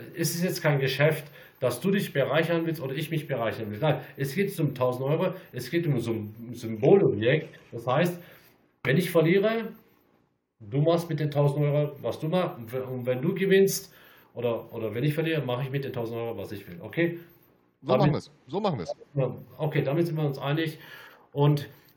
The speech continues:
Speaker 1: vergiss nicht den Juni zweitausendneunzehn. Okay, wir haben jetzt, äh, wir haben jetzt Dezember, wir haben jetzt, ähm, ja, äh, wir haben jetzt den einundzwanzigsten, glaub, Freitag, nee, Samstag, zweiundzwanzigsten haben wir jetzt heute.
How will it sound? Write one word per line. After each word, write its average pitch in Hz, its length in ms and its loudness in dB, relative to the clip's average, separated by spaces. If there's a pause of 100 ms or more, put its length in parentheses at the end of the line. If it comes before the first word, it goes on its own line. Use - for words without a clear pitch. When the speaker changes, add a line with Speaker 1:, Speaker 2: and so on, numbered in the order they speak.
Speaker 1:
vergiss 151 420 2
nicht 196 400 4
den 139 140 8
Juni 180 500 6
zweitausendneunzehn. 107 1040 -2
Okay, 156 280 0
wir 143 140 2
haben 156 160 0
jetzt, 160 220 -2
äh, 135 240 -4
wir 127 120 0
haben 160 120 -2
jetzt - 240 -6
Dezember, 156 720 0
wir 123 100 -4
haben 139 120 -4
jetzt, 135 280 -8
ähm, 120 460 -6
ja, 123 320 -4 (680)
äh, 117 180 -10
wir 113 160 -6
haben 127 160 -4
jetzt 123 180 -8
den 117 120 -6 (100)
einundzwanzigsten, 139 1000 -6
glaub, 104 180 -8
Freitag, 117 440 -8
nee, 131 140 -2
Samstag, 127 400 -2
zweiundzwanzigsten 160 640 -4
haben 156 120 -2
wir 160 80 -6
jetzt 151 100 -6
heute. 156 380 -2